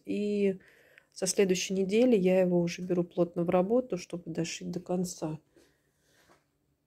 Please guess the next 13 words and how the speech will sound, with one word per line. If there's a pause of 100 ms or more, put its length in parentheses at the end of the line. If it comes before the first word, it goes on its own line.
(220)
Сейчас
я (260)
покажу,
что
я
имею
в
виду. (1300)
Так,
просто (120)
чтобы (100)
зафиксировать,
да.